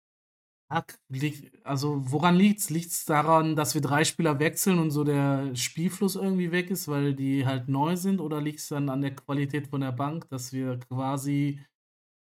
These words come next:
ja, dann da Spieler bringen, die halt von der Qualität her extrem abfallen, so? Weil normalerweise müssten die ja frisch sein und müssten eigentlich in dem Moment, äh, die Mannschaft ja besser machen, ne?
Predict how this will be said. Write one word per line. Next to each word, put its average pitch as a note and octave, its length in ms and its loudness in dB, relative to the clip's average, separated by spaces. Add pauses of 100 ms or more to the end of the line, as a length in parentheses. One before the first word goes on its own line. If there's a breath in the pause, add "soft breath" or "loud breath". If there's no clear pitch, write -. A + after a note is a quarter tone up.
(640)
ja, C#3 60 -8
dann C3 240 -4
da C3 180 -2
Spieler C#3+ 400 -4
bringen, D3 340 -2
die C3+ 240 -2
halt B2 220 -2
von C3+ 200 -4
der B2+ 100 -4
Qualität C3+ 480 -6
her C3+ 140 -2
extrem B2 420 -6
abfallen, A2+ 500 -8
so? A2+ 120 -10
Weil B2 200 0
normalerweise D#3+ 640 0
müssten E3+ 400 -2
die D3+ 80 -2
ja D3+ 120 2
frisch G3+ 400 -2
sein D#3+ 340 -2
und C#3+ 300 -6
müssten D3+ 420 -6
eigentlich C#3+ 400 -6
in C#3+ 80 -4
dem D3 140 0
Moment, C#3 560 -4
äh, B2+ 240 -6
die C3 100 -6
Mannschaft C#3 340 -4
ja C3 80 -4
besser C3 300 -4
machen, A2+ 340 -6
ne? B2+ 140 -10